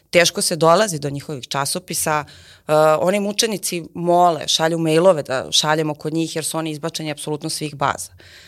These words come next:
Tako da, e, cenzura postoji. Mm, ja sam imala jedan vrlo interesantan sad primer, iskustvo.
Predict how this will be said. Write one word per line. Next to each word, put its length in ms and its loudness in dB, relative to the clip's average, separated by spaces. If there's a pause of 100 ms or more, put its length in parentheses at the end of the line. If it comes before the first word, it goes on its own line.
(240)
Tako 280 0
da, 380 4 (420)
e, 40 0 (500)
cenzura 400 0
postoji. 640 -4 (580)
Mm, 280 -8
ja 140 0
sam 400 -6 (160)
imala 320 -4
jedan 520 -4
vrlo 460 -4 (320)
interesantan 640 -8
sad 180 -8
primer, 320 -2
iskustvo. 640 -2